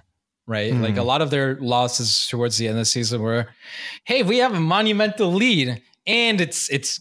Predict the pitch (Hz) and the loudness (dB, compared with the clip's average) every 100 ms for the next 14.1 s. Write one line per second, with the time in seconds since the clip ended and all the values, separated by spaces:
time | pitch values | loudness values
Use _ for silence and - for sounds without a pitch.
0 | - 147 113 - 104 101 117 156 190 175 | -2 -2 0 -2 -2 -4 -2 0 0 2
1 | 165 - 156 139 131 - 233 220 240 123 | 0 0 -2 -2 -2 0 0 2 0 0
2 | 156 202 180 123 156 240 226 240 240 233 | 0 0 2 2 4 4 4 2 2 2
3 | 247 120 131 151 - - - - - 175 | 0 0 0 -2 -6 -16 -16 -16 -4 0
4 | 185 180 190 - _ _ - 175 156 226 | 2 0 -6 -16 _ _ -4 -2 0 2
5 | 220 - - 143 151 156 - 165 185 - | 2 0 -6 -4 -2 0 2 2 0 -2
6 | 139 135 143 151 147 131 135 120 - 139 | -2 -2 0 0 0 0 -2 -4 -2 -2
7 | 117 120 127 170 160 123 123 - 143 156 | 0 0 2 2 0 -2 -6 -4 -2 -2
8 | 160 170 147 139 120 127 131 117 110 - | 0 -2 0 -2 0 -2 -2 -4 -6 -8
9 | - 139 170 190 - 143 123 123 107 - | -4 -2 0 0 -2 -2 -4 -4 -6 -10
10 | - - 135 135 151 190 - 214 208 147 | -10 -4 -2 0 0 -2 -2 -2 -2 -2
11 | 135 123 - _ _ 135 120 110 135 185 | 0 0 -4 _ _ -12 -6 -2 0 0
12 | 175 156 - 151 147 131 135 143 127 120 | 0 0 0 0 0 0 0 0 0 0
13 | - 135 127 139 147 117 104 - 110 101 | 0 0 0 0 0 0 -2 -4 -4 -4
14 | - | -8